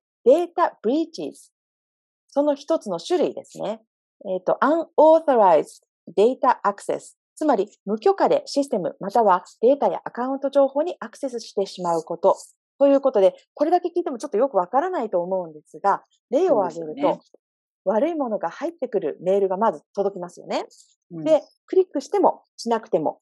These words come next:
Speaker 1: それはセキュリティインシデントということになっています。
Speaker 2: うん、うん。
Speaker 1: で、その送られたデータをクリックする、電話をかけ直すなどのアクションを起こしてしまった場合は、データブリーチとなるということなんですね。
Speaker 2: なるほど。はい。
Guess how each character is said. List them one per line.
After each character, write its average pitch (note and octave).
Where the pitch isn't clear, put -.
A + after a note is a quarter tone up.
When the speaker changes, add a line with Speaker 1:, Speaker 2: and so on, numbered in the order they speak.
Speaker 1:
そ -
れ D4+
は D4+
セ -
キ B3
ュ E4
リ F4+
テ F4+
ィ E4+
イ E4
ン E4+
シ C#4
デ G3
ン F3+
ト -
と D4
い D#4
う E4
こ G#4
と A4
に B3
な A3
っ A3+
て -
い -
ま C3
す。 -
Speaker 2:
う D#4
ん、 D#4
う D4
ん。 -
Speaker 1:
で、 F4+
そ E4+
の F4
送 C#4+
ら F#4
れ F4+
た F4+
デ F4+
ー F4
タ E4+
を F4+
ク E4
リ F#4+
ッ G4
ク C#4+
す B3+
る、 G3+
電 D4+
話 E4
を D#4
か -
け D4
直 C#4+
す -
な C#4+
ど C#4+
の G#3
ア E4
ク -
シ -
ョ D4
ン -
を F#3
起 -
こ F#4+
し -
て -
し B3
ま A3+
っ A3
た A3
場 A3+
合 A3+
は、 C4+
デ A#3
ー -
タ G#3+
ブ F#3+
リ G3
ー -
チ -
と G#4
な G#3
る -
と F#4+
い E4
う F#3+
こ F3
と D#3+
な D3
ん -
で -
す -
ね。 F3+
Speaker 2:
な D#3
る D#3
ほ D3
ど。 B2+
は C3+
い。 C#3